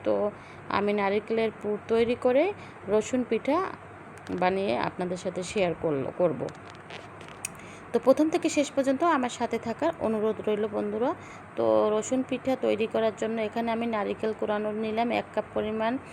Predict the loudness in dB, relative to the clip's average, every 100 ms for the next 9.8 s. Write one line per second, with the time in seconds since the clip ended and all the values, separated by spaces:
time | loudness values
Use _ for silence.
0 | -16 -16 -16 0 4 6 6 4 0 0
1 | 0 2 2 2 2 2 0 -4 -2 -4
2 | 0 -2 0 0 0 0 0 0 2 4
3 | 4 4 2 -2 -8 -16 -16 -2 0 2
4 | 6 6 4 2 4 2 2 -2 0 0
5 | 2 2 2 2 -2 -2 0 0 -2 -2
6 | -2 -2 -2 -2 -2 -2 -2 2 4 2
7 | -2 -10 -16 -16 -8 -4 0 0 2 2
8 | 2 4 4 6 4 0 -4 0 -2 0
9 | 0 0 0 0 0 -2 2 4